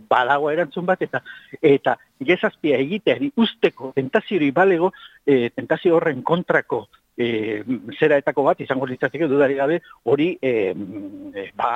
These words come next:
anti, eh, zera, globalizazioaren aurkako movimentuaren garaipen bat bezala ikusiko litzatekeela, eta beraz ez-, hori ezin dela. Eta, bueno, nahiago dute, ba, ez dakit, eh, eh, <laughs> hamaika mila edo hamairu mila poliziarekin babestu behar, eta, eta,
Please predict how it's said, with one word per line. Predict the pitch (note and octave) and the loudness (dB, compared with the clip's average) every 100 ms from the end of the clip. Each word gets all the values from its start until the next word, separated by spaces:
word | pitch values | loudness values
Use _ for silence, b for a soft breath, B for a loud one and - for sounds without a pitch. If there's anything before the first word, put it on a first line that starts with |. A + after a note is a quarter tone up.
| A#2 | -2
anti, | A#2+ A2+ C3 | -4 -2 -2
eh, | A#2 A#2+ A#2+ - | 0 0 -2 -2
zera, | C#3+ | -2
globalizazioaren | A#2 A#2 C3 A#2+ A#2 C#3 B2+ | 0 2 2 0 0 0 2
aurkako | B2+ - - C3 | 0 -2 -6 -4
movimentuaren | A#2 B2 A2 C3 C#3+ | -4 -8 -8 -6 -2
garaipen | A#2 C3+ C#3+ A#2+ | 0 2 0 -2
bat | A2 | -6
bezala | A#2 C3+ A#2+ | -4 -2 -4
ikusiko | A2+ C3 - C#3+ | -2 -4 0 0
litzatekeela, | C#3 D#3 D3 F#3+ E3 | 0 -4 0 0 0
eta | - A#2 | -2 -2
beraz | B2 C3 B2 | -2 -2 -4
ez-, | C#3+ | -4
hori | C#3 C3+ A#2+ | -2 0 0
ezin | C3+ G#2+ | -2 -6
dela. | - G2 - B B B - | -6 -6 -6 B B B 0
Eta, | A2+ - F#2 | 0 0 0
bueno, | B2 A2 - | 0 -2 -6
nahiago | C3 A2+ A2+ G2+ G#2+ A#2+ C3 | -8 -10 -2 -2 0 -4 -2
dute, | C3 - D#3+ - | -2 2 2 2
ba, | G2+ - | -4 -4
ez | - | -8
dakit, | - C#3+ - | -2 -2 -2
eh, | G2+ A2 B B B B2 | -8 -8 B B B -4
eh, | A#2+ G#2+ A2 G#2 G2+ A2 A#2 - - - G2+ - C#3+ | -4 -4 -8 -10 -10 -6 0 0 -2 -10 -6 0 0
<laughs> | - | 0
hamaika | - D#3+ - C3 - B2+ | -4 -4 -4 -6 -2 0
mila | E3 D3+ B2+ | 0 2 2
edo | A#2+ | 2
hamairu | A#2 B2+ A#2 B2 | 0 0 0 0
mila | C#3+ D3+ C3 | 0 2 2
poliziarekin | B2 C#3 C#3+ C3 C3+ - C#3+ - B B - | 2 -4 0 0 0 -4 -6 -6 B B -2
babestu | B2 D3+ - C#3 | 0 0 0 0
behar, | D#3 C#3+ A#2 | 2 0 -4
eta, | G2+ A#2+ - | -6 -6 -4
eta, | A#2 - G#2+ | -6 0 -2